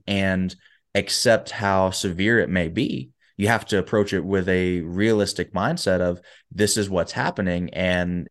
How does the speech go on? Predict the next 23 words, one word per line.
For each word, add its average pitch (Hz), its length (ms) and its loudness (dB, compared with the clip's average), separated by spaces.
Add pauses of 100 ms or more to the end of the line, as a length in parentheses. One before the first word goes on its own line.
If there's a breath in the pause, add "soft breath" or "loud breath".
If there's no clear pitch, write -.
(120)
it's 95 160 -4
serious 135 360 2
enough 98 180 -2
that 87 100 -4
I 85 40 0
need 87 220 -4
to 82 380 -8
take 95 180 -4
steps - 280 -2
to - 60 -10
deal 156 160 0
with 120 120 0
it." 87 140 -2 (440 loud breath)
But 127 500 2 (180)
you 117 120 0
have 139 240 2
to 127 80 -8
be 113 100 2
neutral 127 400 4
in 98 80 2
the 98 60 0
sense 98 320 0
of 92 260 0